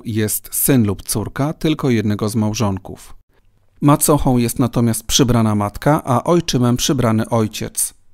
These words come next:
Uwaga! W przypadku spadku nie wypełniasz bloku I. W pozycji numer dziewięćdziesiąt trzy możesz podać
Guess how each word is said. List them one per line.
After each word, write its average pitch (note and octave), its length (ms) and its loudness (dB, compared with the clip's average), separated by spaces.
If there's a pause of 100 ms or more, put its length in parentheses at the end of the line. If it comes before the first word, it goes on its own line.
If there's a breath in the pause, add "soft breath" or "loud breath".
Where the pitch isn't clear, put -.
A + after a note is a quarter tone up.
(1120 soft breath)
Uwaga! B2 520 2 (260)
W - 60 -18
przypadku - 760 2
spadku C#3+ 440 2
nie D3 180 8
wypełniasz B2 480 4
bloku G#2+ 460 0
I. G#2+ 320 -4 (1040)
W - 80 -20
pozycji C#3+ 420 4
numer B2+ 280 6
dziewięćdziesiąt A#2+ 680 2
trzy - 320 0
możesz C#3+ 380 6
podać C#3 420 2